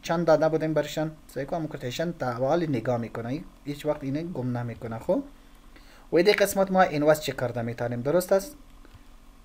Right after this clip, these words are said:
خب یک کاپی خواهیم اینجا آمد، یک کاپی در اینجا در قسمت پروشات هم آمده از کوتیشن.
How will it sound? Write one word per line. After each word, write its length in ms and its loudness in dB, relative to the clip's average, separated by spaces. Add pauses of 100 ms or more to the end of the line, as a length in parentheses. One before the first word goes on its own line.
(1200)
خب 160 -2 (560)
یک 140 4
کاپی 240 4
خواهیم 220 2
اینجا 220 4
آمد، 300 0 (260)
یک 140 -8
کاپی 300 -6
در 60 -4
اینجا 200 -2
در 100 -6
قسمت 400 -8
پروشات 440 -6
هم 100 -4
آمده 220 -10
از 160 -14
کوتیشن. 340 -18